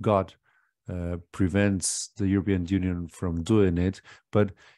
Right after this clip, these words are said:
it could be that they have the, uh, approach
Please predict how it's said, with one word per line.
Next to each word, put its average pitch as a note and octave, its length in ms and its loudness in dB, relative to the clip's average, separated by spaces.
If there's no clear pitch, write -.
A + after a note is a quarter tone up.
it A#2+ 180 2
could A2+ 180 0
be G2+ 180 4
that F2+ 260 2
they F#2 320 2
have G2+ 460 0
the, F#2 500 0
uh, F#2 680 -4
approach G#2 560 2